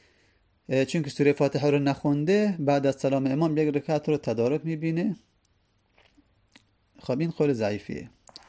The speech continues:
ولو سبق امامه بالتحرم لم تنعقد. خب حالا اگر پیشی گرفت، سبقت گرفت،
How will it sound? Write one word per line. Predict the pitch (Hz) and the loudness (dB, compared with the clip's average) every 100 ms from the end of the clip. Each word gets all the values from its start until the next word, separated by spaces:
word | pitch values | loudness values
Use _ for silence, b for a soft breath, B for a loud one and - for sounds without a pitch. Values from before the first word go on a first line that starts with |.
| B B | B B
ولو | 143 180 | 2 2
سبق | 175 247 247 220 | 2 2 2 2
امامه | 202 196 226 214 202 196 190 | 0 2 2 2 2 2 0
بالتحرم | 170 - 170 175 180 202 | 0 -2 -2 0 2 2
لم | 202 208 | 2 2
تنعقد. | 151 131 123 123 127 135 _ _ b b b b b b b | 0 0 0 -2 -4 -6 _ _ b b b b b b b
خب | - 123 | -6 -4
حالا | - 156 190 | -2 0 2
اگر | 254 226 202 196 190 - - _ | 4 4 4 2 0 -8 -20 _
پیشی | - 156 - 240 | -4 -2 2 4
گرفت، | 185 135 127 - | 4 4 2 0
سبقت | - - 139 - 220 170 | -8 -2 -2 2 0 2
گرفت، | 139 120 113 | 2 2 0